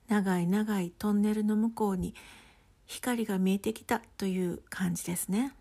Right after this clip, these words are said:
さあ、さて、今日の刺繍の話は道具についてです。英語版のエピソードスリーで、マーグと私はリスナーの皆さんからの質問に答える形で、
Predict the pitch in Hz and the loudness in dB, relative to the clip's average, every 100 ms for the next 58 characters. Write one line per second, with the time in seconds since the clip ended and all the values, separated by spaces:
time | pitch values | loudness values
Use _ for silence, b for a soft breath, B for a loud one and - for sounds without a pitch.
0 | - - - - 233 233 226 226 202 254 | -20 -20 -12 -6 -2 0 0 -2 -4 -4
1 | 240 208 - - - 285 311 285 240 202 | -2 -4 -6 -14 -8 -4 -2 -2 0 0
2 | - 208 190 190 196 202 175 185 240 B | 2 2 0 0 -2 -2 -4 -6 -6 B
3 | B B B B - 233 254 269 269 226 | B B B B 2 6 6 4 0 0
4 | - 190 175 175 175 - - - _ _ | 0 -2 -2 -4 -6 -6 -12 -14 _ _
5 | _ _ _ - _ _ - B B B | _ _ _ -20 _ _ -20 B B B
6 | - 294 311 320 302 294 294 285 269 180 | -6 -2 0 2 2 0 -2 -2 -4 -4
7 | - 269 - - 226 196 180 - 214 233 | -6 -8 -4 -2 0 0 -2 -2 -2 0
8 | 226 202 214 175 - 226 285 294 214 190 | -2 0 0 -2 -4 0 0 0 -2 -2
9 | 175 180 - 190 190 170 202 - 262 - | -4 -4 -4 0 0 -2 -6 -4 -4 -2
10 | 285 285 285 277 277 269 - 214 196 190 | -2 -2 -2 -4 -4 -4 0 0 0 -2
11 | 175 160 196 185 - - 214 214 208 214 | -2 -2 -2 -2 -4 -2 0 2 2 -2
12 | - - 185 180 196 - 196 - 190 226 | -6 -4 -2 -2 -6 -8 -10 -6 -4 -4